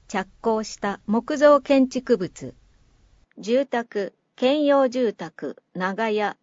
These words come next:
を自ら所有し、住んでいる方、および同居の配偶者や親族など。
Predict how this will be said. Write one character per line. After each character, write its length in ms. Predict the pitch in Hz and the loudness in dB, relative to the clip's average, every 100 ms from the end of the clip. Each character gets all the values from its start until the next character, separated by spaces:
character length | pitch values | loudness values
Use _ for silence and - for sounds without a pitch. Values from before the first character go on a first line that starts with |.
| _ _ _ - | _ _ _ -6
を 180 | 214 - _ _ - | -6 -8 _ _ -4
自 260 | 320 311 294 | -2 -2 -2
ら 240 | 214 180 | -2 -4
所 200 | - 185 | -4 -4
有 300 | 202 214 202 | -2 -2 -2
し、 320 | 196 - 185 - _ _ - | -8 -12 -12 -14 _ _ -14
住 280 | - 311 | -4 0
ん 40 | 285 | 0
で 140 | 185 | 0
い 100 | 156 | -4
る 120 | 156 | -10
方、 380 | - 156 - 151 _ _ _ _ | -12 -14 -12 -14 _ _ _ _
お 100 | 262 | 2
よ 160 | 285 220 | 4 2
び 200 | 180 - - | 0 -8 -6
同 260 | 226 269 | 0 0
居 180 | 269 285 | 2 0
の 100 | 277 | 2
配 300 | 247 233 247 | 0 -2 -2
偶 240 | 240 247 208 | 0 -2 -2
者 160 | 170 | -6
や 220 | 156 147 208 | -6 -8 -12
親 320 | - 302 285 | -4 -2 0
族 320 | 214 - 151 | -2 -6 -12
な 140 | 151 | -14
ど。 180 | 135 120 | -16 -20